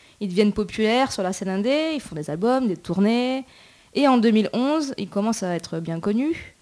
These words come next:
En deux mille douze, ils passent major. Et à partir de là, euh, tout s'enchaîne assez vite, quoi. Donc récemment, ils ont pas mal joué à l'étranger. Ils ont fait, euh, des festivals, ils ont joué à Taïwan, en Malaisie, en Corée.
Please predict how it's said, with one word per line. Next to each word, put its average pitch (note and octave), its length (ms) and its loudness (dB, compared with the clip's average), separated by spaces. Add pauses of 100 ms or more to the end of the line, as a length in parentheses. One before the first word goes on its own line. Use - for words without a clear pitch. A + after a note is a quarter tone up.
(440)
En F3 100 -2
deux G3 120 4
mille G3+ 120 4
douze, F#3+ 200 2
ils D#3 40 -8
passent D#3 220 -6
major. A#3 580 -2 (120)
Et G#3 120 0
à F#3 40 -2
partir F3 280 -8
de D#3 60 -6
là, G3+ 220 2
euh, F3+ 40 2
tout - 100 -4
s'enchaîne G#3 300 -2
assez F#3+ 240 0
vite, E3 180 -6
quoi. - 140 -14 (1080)
Donc - 100 -10
récemment, A#3 420 4
ils A3 120 6
ont G3 60 2
pas F#3+ 120 2
mal G3 160 4
joué G3+ 140 4
à F#3 40 6
l'étranger. G#3 540 0
Ils A3 100 2
ont F#3 60 0
fait, F3 240 -4
euh, E3 80 -2
des D#3+ 80 -6
festivals, G#3+ 640 -2
ils E3 140 -2
ont D#3+ 60 -6
joué D#3+ 140 -4
à D#3 60 -4
Taïwan, G3+ 720 0
en E3+ 80 0
Malaisie, E3+ 600 -2
en E3 80 -4
Corée. G#3+ 600 -2